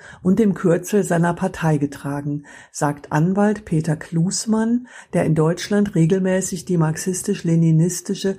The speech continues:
Kleinstpartei M L P D vertritt.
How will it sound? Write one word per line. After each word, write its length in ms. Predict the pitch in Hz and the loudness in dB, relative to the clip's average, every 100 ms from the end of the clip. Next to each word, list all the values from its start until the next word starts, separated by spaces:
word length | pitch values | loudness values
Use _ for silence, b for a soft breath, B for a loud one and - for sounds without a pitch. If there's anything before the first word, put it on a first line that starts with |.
| B B | B B
Kleinstpartei 1120 | - 170 151 165 170 - - 180 185 190 196 196 | -8 -2 0 0 -2 -10 -6 -4 -2 -2 -2 -2
M 180 | 160 165 | -2 0
L 300 | - 165 175 | 2 0 0
P 240 | - 185 | -2 -2
D 240 | 156 143 143 | 2 2 0
vertritt. 680 | 147 139 - 131 135 - | -6 -10 -8 -10 -10 -20